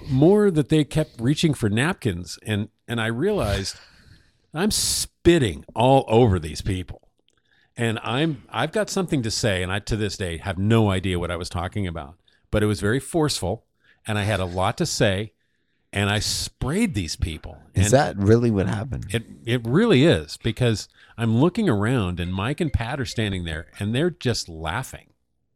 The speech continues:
Speaker 1: And I don't realize it. And then I, I make some declaration to these people, and I see it. It's in the air in front of me.
Speaker 2: <laughs> Yeah.
Speaker 1: And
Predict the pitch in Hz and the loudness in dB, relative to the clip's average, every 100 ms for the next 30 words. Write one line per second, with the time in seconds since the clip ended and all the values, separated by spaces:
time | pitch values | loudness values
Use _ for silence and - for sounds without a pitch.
0 | _ _ _ _ _ 113 110 202 151 107 | _ _ _ _ _ -2 2 4 4 6
1 | 170 123 85 85 98 - 107 120 120 113 | 6 4 2 -2 -6 -4 0 2 2 -2
2 | - - 110 104 101 104 113 123 - 113 | -6 -10 -8 -6 -4 -2 -2 -2 -2 -2
3 | 101 90 - 107 - 92 107 143 175 104 | -2 -6 -8 -6 -6 -4 -4 -4 -4 -4
4 | 92 - 104 92 92 87 90 - - 143 | -4 -2 -4 -2 -6 -4 -4 -4 -2 -2
5 | - - _ _ _ _ _ _ _ 113 | -4 -10 _ _ _ _ _ _ _ -4
6 | 127 110 104 113 110 - _ _ _ _ | 0 2 4 2 -2 -8 _ _ _ _
7 | _ - 95 - 113 131 80 76 - - | _ -8 -6 -2 0 0 -2 -10 -16 -10
8 | 156 160 92 175 - 175 - - - 165 | -6 -6 -6 -6 -6 -10 -8 -10 -8 -12
9 | _ _ _ _ _ - 135 139 110 113 | _ _ _ _ _ -20 -16 -6 -2 0
10 | 104 | -2